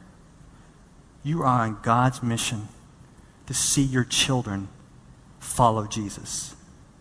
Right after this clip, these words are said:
Don't look at that time with your kids as like, "Man, if I could just get away from them, then I can go do God's mission.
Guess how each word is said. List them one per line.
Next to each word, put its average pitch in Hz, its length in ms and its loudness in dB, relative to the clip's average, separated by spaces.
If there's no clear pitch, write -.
Don't 170 260 6
look 165 240 0
at 135 60 0
that 127 160 0
time 139 220 6
with 127 140 0
your 117 60 -4
kids 127 400 2
as 113 100 -4
like, 110 160 0
"Man, 156 320 10
if 160 100 4
I 151 120 -6
could - 120 -8
just 170 200 0
get 175 140 6
away 160 200 6
from 156 180 2
them, 160 260 8
then 156 100 6
I 160 80 8
can 151 140 0
go 156 120 6
do 156 160 4
God's 151 320 4
mission. 147 300 6